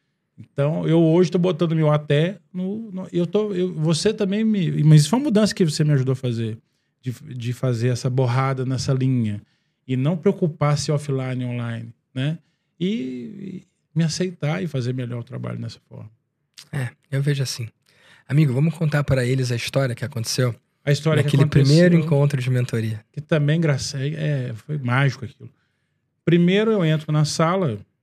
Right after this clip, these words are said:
Speaker 1: e
Speaker 2: Que não era uma sala física, era uma sala
Speaker 1: uma
Speaker 2: do Zoom.
Speaker 1: sala do Zoom. Olha, tá vendo? Eu entro na sala,
Speaker 2: <laughs>
Speaker 1: então,
Speaker 2: Viu?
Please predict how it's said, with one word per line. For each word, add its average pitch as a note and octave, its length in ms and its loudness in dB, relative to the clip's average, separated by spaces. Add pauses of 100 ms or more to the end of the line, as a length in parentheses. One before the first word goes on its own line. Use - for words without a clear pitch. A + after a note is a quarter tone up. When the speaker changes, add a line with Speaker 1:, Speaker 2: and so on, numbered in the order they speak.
(280)
Speaker 1:
e C#3+ 300 -2
Speaker 2:
Que C#3+ 120 8
não G#3 180 6
era G#3 100 6
uma F#3+ 140 4
sala D#3+ 240 4
física, G3 340 -2
era D#3+ 80 6
uma C#3 140 4
sala C#3 240 2
Speaker 1:
uma C#3 80 2
Speaker 2:
do - 60 6
Zoom. E3 140 0
Speaker 1:
sala C3 160 4
do C3 140 0
Zoom. D#3+ 380 0 (180)
Olha, C#3+ 160 2
tá C#3+ 120 2
vendo? C#3+ 180 2
Eu C3 140 2
entro C#3+ 180 6
na C#3+ 160 6
sala, D#3+ 320 2
Speaker 2:
<laughs> - 100 2
Speaker 1:
então, F3 140 2
Speaker 2:
Viu? G#3 340 6